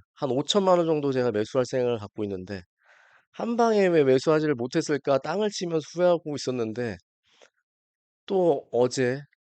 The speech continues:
마이너스 이십 프로 에다가 풀이장은 한 마이너스 육 프로 인가요? 막 이렇게 빠지면서 지금 가격이 한 삼십이 달러에 와 있는 것 같습니다. 그래 가지고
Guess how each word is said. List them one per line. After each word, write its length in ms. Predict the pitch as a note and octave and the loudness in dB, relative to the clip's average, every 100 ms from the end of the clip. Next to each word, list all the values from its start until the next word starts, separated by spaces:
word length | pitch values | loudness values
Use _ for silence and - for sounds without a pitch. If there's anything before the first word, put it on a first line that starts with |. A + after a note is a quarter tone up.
| _ | _
마이너스 500 | - F#2+ C3 D#3 D3 | -4 -2 2 0 -2
이십 400 | B2+ C#3 - - | -6 -6 -8 -10
프로 280 | - E3 C#3+ | -10 0 2
에다가 460 | B2 A#2 A2 C#3 D3+ _ _ _ _ _ - | 2 0 -2 -6 -8 _ _ _ _ _ -6
풀이장은 720 | A#3+ A#3+ A3 F#3+ F3+ F3 D3+ | -2 4 6 6 6 2 0
한 160 | D3+ | -2
마이너스 440 | A#2+ B2+ D3+ - C3 | 0 0 0 -2 -8
육 120 | A2 - | -8 -12
프로 220 | - F#3+ | -6 -4
인가요? 340 | D3+ G#2+ B2 E3+ _ _ _ _ _ _ _ | -2 -4 -6 -10 _ _ _ _ _ _ _
막 120 | A2+ B2+ | -2 -2
이렇게 240 | D#3+ F3 | 0 -2
빠지면서 720 | F3+ G3+ A3+ G3 D#3+ F#3 G#3 - _ _ _ _ _ - | 0 0 0 0 0 -2 -6 -8 _ _ _ _ _ -8
지금 240 | D#3 F3 | -4 -2
가격이 420 | - C#3+ E3 D#3+ | -2 -2 0 2
한 140 | E3+ D#3+ | 2 2
삼십이 440 | E3+ A3+ E3+ C#3+ - | -2 -4 -4 -6 0
달러에 1080 | F3 E3 D#3+ D3+ D3 C#3+ C#3 C#3 C3 C3 | 2 2 2 2 2 2 0 0 0 0
와 200 | A#2 F#2+ | 0 0
있는 200 | C#3 E3+ D3+ | -2 -2 -2
것 60 | |
같습니다. 400 | A2 - F#2+ E2+ - _ _ _ _ _ _ _ _ _ - - - _ _ _ _ | -4 -8 -12 -14 -16 _ _ _ _ _ _ _ _ _ -16 -16 -20 _ _ _ _
그래 160 | A#2 B2 | 0 2
가지고 520 | A#2 G#2+ G#2 G#2 | 2 -2 -6 -6